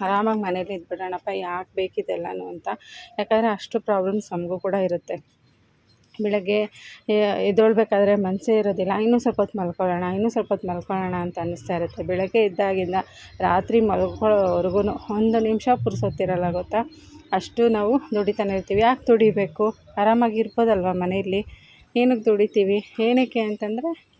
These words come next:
ಈ ಬೆಂಗಳೂರಲ್ಲಿ ಜೀವನ ಮಾಡಬೇಕು ಅಂತಂದರೆ ನಾವು ಇಬ್ಬರೂ ಕೂಡ ದುಡಿಲೇಬೇಕು.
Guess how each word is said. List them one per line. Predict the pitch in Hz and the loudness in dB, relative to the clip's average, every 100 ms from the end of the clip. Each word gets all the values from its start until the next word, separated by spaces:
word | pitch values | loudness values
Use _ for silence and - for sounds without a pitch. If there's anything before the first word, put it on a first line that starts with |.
| 202 | -4
ಈ | 214 | -4
ಬೆಂಗಳೂರಲ್ಲಿ | 208 202 202 208 202 196 254 - _ - - _ 202 | -2 -4 -4 -4 -4 -2 -4 -6 _ -20 -20 _ 0
ಜೀವನ | 226 226 202 | 2 4 2
ಮಾಡಬೇಕು | 190 185 185 - 202 202 - - | 0 2 0 0 -2 -4 -4 -6
ಅಂತಂದರೆ | 185 185 175 185 233 - - - | -4 -2 0 0 -2 -2 -6 -4
ನಾವು | 185 180 | -2 -2
ಇಬ್ಬರೂ | 170 165 208 208 | -2 -2 -2 -2
ಕೂಡ | 190 214 - - - - 196 | -2 -2 -2 -8 -8 -6 -4
ದುಡಿಲೇಬೇಕು. | 185 190 208 185 170 - 180 | -2 0 0 0 -4 -2 -6